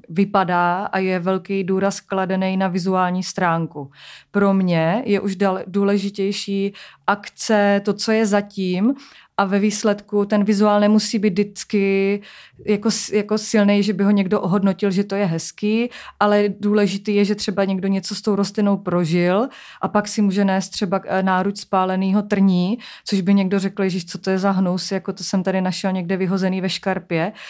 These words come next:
ale pro toho člověka je daleko důležitější, proč to nese a je tam schovaný ten důvod, jo. Takže to si myslím, že v tomhletom,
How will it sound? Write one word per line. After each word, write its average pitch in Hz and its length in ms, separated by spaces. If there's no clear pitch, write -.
ale 202 180
pro 202 180
toho 202 160
člověka 196 480
je 196 60
daleko 202 340
důležitější, 190 720
proč 208 340
to 208 140
nese 196 580
a 185 60
je 190 100
tam 202 180
schovaný 190 440
ten 196 200
důvod, 165 500
jo. 160 240
Takže 175 260
to 196 160
si 214 460
myslím, 202 440
že 202 120
v 202 40
tomhletom, 202 840